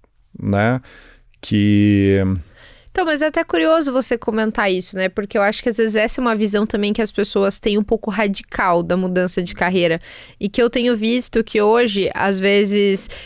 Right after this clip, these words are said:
Speaker 2: a-, você consegue mudar de carreira, mas dando um passo, às vezes, até pro lado, pra uma coisa que você já tinha as habilidades e até competências,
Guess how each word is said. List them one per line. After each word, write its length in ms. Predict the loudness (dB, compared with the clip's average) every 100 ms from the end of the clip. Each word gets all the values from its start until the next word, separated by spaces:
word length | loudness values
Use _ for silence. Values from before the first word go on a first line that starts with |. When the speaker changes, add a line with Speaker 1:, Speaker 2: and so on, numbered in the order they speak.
| -16 -12
Speaker 2:
a-, 100 | -8
você 240 | -4 -2 0
consegue 460 | -2 0 -2 0
mudar 580 | 0 0 0 0 2 0
de 140 | 0 -2
carreira, 520 | -2 0 2 2 2
mas 200 | 0 2
dando 240 | 2 2
um 40 | 2
passo, 300 | -2 0 0
às 60 |
vezes, 160 | 0 0
até 180 | -2 -4
pro 240 | 0 2
lado, 460 | 4 4 0 2 0 0
pra 100 | -4
uma 120 | -2 0
coisa 340 | 0 0 0
que 140 | -2
você 220 | -4 0 0
já 140 | 0
tinha 320 | -2 0 2
as 80 | 2
habilidades 760 | 0 0 0 0 0 2 0 0
e 60 |
até 180 | 0 -2
competências, 800 | 0 -2 -2 -2 0 0 0 0